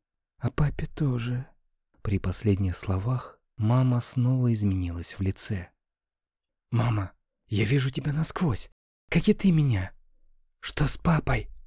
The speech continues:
«Папа очень серьезно заболел», тихо проговорила мама. «Что с ним?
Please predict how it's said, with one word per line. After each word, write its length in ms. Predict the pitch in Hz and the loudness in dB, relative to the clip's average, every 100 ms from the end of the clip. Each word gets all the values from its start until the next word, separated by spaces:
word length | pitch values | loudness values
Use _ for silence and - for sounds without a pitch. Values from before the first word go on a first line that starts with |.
| - - - - _ _ | -20 -20 -20 -20 _ _
«Папа 560 | - 165 - - 123 - _ _ _ - | 0 0 2 -4 -6 -8 _ _ _ -8
очень 460 | 175 170 - 147 131 | -4 -4 -4 -6 -6
серьезно 680 | - 135 147 147 156 170 | -4 -2 0 0 -2 -6
заболел», 880 | 180 190 175 180 156 156 147 147 - _ _ _ _ _ _ | -6 -6 -2 -2 0 2 2 0 -8 _ _ _ _ _ _
тихо 340 | - 151 - | -6 -6 -4
проговорила 720 | 135 113 95 92 87 87 82 | -4 -4 -2 -2 -2 -4 -6
мама. 500 | 90 101 90 80 - _ _ _ _ _ _ _ _ | -4 -4 -6 -8 -14 _ _ _ _ _ _ _ _
«Что 280 | - - 180 | -12 -2 0
с 120 | - | 0
ним? 180 | 135 - | -2 -4